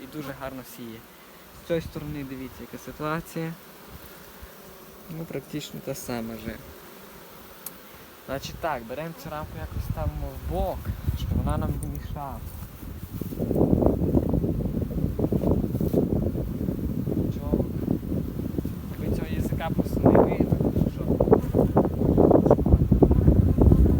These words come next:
ставимо її в таку рамку. Ось все гарно. Друзі, звісно, хай витя-, хай би вони тягнули вощину,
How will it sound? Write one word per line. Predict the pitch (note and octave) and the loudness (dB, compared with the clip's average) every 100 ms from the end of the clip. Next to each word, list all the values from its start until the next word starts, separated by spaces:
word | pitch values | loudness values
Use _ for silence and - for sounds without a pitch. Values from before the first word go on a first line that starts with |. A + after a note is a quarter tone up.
| - - - - - - - - - - | 2 2 2 2 -2 -4 -6 -8 -10 -12
ставимо | - - - - - | -8 -4 -4 -4 -6
її | - | -6
в | - - - - | -6 -8 -10 -12
таку | C3 C4+ - | -10 -10 -8
рамку. | - - - - - - - - - - - | -8 -8 -8 -4 -4 -4 -6 -6 -4 -6 -4
Ось | C4+ | -4
все | - - | -6 -10
гарно. | - - - - - - - - - - | -10 -10 -10 -12 -14 -14 -14 -14 -14 -10
Друзі, | G3 G3+ D3+ | -8 -8 -10
звісно, | D#3 F#3 F#3+ - | -8 -6 -6 -6
хай | A3 | -6
витя-, | G3+ G#3 G#3+ G#3 G3+ - - | -6 -6 -4 -4 -6 -10 -10
хай | G#3 G3+ | -6 -4
би | G#3+ | -2
вони | G#3 G#3 | -2 -4
тягнули | G#3+ F3+ G#3 G3+ | -6 -6 -6 -6
вощину, | G3 - - B3+ G#3 | -6 -8 -6 -6 -6